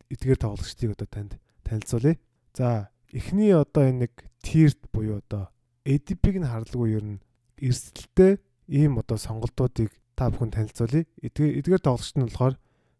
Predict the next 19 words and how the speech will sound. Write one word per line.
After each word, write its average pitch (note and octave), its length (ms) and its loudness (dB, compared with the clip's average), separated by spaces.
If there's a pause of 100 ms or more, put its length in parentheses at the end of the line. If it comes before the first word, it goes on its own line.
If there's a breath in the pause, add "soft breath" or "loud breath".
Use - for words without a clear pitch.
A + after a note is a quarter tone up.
(140)
Kyrie, D3+ 480 4 (400)
Kawhi, C3 560 0 (400)
Joel C#3 320 6
Embiid, A#2+ 560 0 (560)
Kevin D3 320 6
Durant, A2+ 400 0 (240)
Russell B2+ 320 -4
Westbrook - 480 -8
гэсэн G#2+ 240 -8
одоо G2 320 -12 (460)
хэрвээ E3+ 400 4
одоо C3 160 0
тоглож C3 480 0
явах E3 240 6
юм D3 80 0
бол C3+ 200 0 (360)
драфтын C#3 400 0
одоо, A2 480 -2 (160)
тэ, B2+ 160 -2